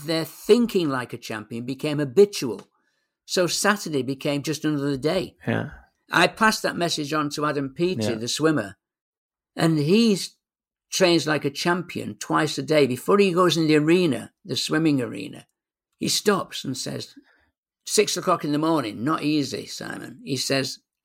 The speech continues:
Speaker 1: "I'm gonna train like a champion."
Speaker 2: Yeah.
Speaker 1: Six o'clock in the evening, he comes back for another two hours.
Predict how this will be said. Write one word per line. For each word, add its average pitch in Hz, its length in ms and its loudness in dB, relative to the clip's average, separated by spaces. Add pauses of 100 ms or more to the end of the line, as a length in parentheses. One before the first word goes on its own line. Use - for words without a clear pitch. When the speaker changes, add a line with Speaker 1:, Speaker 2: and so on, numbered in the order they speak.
Speaker 1:
"I'm 147 80 0
gonna 151 120 4
train 143 300 0
like 131 180 -4
a 120 60 -6
champion." 117 320 -4 (140)
Speaker 2:
Yeah. - 60 -20 (460)
Speaker 1:
Six - 320 0
o'clock 156 260 2
in 143 100 -4
the 151 60 2
evening, 165 280 6
he 120 60 -4
comes 131 240 -2
back 127 180 -2
for - 80 -6
another 151 220 0
two 117 260 -4
hours. - 280 -8